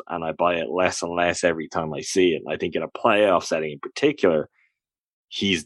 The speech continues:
destined to find it really tough, until maybe in his career he finds some, figures some stuff out, kinda like DeMar has. Um, but I, I just, like, it, DeMar is kind of the only guy that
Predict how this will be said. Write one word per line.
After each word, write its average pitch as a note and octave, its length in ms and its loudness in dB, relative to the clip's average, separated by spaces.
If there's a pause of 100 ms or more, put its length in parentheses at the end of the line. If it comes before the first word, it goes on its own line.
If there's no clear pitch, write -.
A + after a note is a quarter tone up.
destined G2 480 0
to E2+ 100 -6
find F2 260 2
it D#2 80 0
really E2 420 0
tough, G2 480 -2 (1160)
until A2 280 2
maybe A2+ 300 2
in A2+ 40 2
his A2 120 2
career A2 260 0
he G2+ 80 -2
finds G#2 300 0
some, F#2+ 120 -8
figures G#2+ 320 2
some G#2 120 2
stuff - 220 0
out, G#2+ 300 2
kinda A2+ 220 0
like G2+ 180 0
DeMar G2+ 460 2 (140)
has. - 240 -16 (600)
Um, D#2+ 640 2
but F2+ 280 2 (500)
I, - 160 0
I F#2+ 180 2
just, - 520 -2 (1300)
like, G2+ 220 2 (160)
it, A2 240 -2
DeMar B2+ 400 0
is F#3+ 180 -2
kind D3 220 0
of C3+ 80 0
the A#2 140 2
only G#2 280 2
guy F#2 340 2
that E2 420 -4